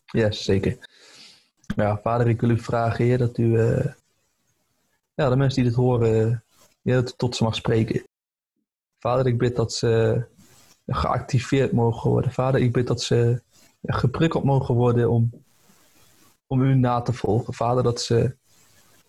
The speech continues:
een visie mogen krijgen voor hun toekomst. Vader, en dat ze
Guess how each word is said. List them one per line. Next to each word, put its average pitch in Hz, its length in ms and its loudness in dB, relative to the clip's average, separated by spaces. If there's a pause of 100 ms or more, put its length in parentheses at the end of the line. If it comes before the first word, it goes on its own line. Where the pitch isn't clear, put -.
een 120 100 -2
visie - 420 -2
mogen 120 320 0
krijgen 117 440 -2
voor 113 200 0
hun 110 120 2
toekomst. 120 460 0
Vader, 131 260 -2
en 127 60 2
dat 120 200 -2
ze 117 420 0